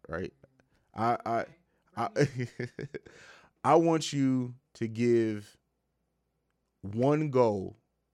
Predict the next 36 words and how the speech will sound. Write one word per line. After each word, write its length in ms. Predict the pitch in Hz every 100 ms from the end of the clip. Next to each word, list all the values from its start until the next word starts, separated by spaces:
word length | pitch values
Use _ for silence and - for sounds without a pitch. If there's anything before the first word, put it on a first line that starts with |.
| _ _ _ _
for 160 | - 113
me 300 | 117 135 135
and 80 | 127
you 120 | 120
both 440 | 113 104 90 - _ _ _ _ _ _ -
in 140 | 110
our, 260 | 110 117 113 113
in 120 | 110
our 180 | 110 107
creativity 800 | 117 110 107 107 95 98 92 87
to 100 | 98
come 300 | - 123 113
back 340 | 107 95 - _ 101
at 100 | 95
this 180 | 107
time 300 | - 107 101
next 280 | 101 92 -
year 120 | 98
when 140 | 95 95
we're 60 |
celebrating 580 | 92 110 104 98 104 98
year 200 | 98 95
five, 520 | - - 85 76 - _ _ _ _
the 80 | 107
end 160 | 113 107
of 60 |
year 200 | 104 101 95
five. 400 | 95 82 57 - _ _ _ _ _ _
What 180 | 101 127
are 40 |
we 140 | 120 117
gonna 280 | 107 104 95
accomplish? 380 | 98 92 98
What's 200 | 110 151
gonna 180 | 156 156
happen 480 | 143 131 123 120